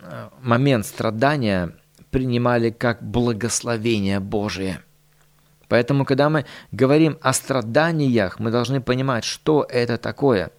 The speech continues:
Например, когда мы читаем книгу "Деяния", первую главу, восьмой стих, там говорится слово "свидетель", да, имеется в виду вообще-то в оригинальном тексте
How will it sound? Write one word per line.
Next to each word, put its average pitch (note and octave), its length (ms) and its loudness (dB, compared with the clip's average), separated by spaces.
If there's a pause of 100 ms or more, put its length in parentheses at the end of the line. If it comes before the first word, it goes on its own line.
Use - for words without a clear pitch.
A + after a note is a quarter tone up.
(260)
Например, A2 380 0
когда A#2 180 2
мы B2 160 2 (300)
читаем B2 340 0
книгу A#2+ 320 0
"Деяния", A#2+ 560 2 (840)
первую A2 280 2
главу, A2+ 180 4
восьмой A2+ 320 0
стих, C3 300 2
там A2 200 4 (280)
говорится B2 400 4
слово B2+ 320 2
"свидетель", A2 760 2
да, A2+ 220 0
имеется B2 480 -2
в - 20 2
виду A2 240 2
вообще-то A#2+ 480 0
в G#2 60 -2
оригинальном A2+ 640 -2
тексте B2+ 420 -2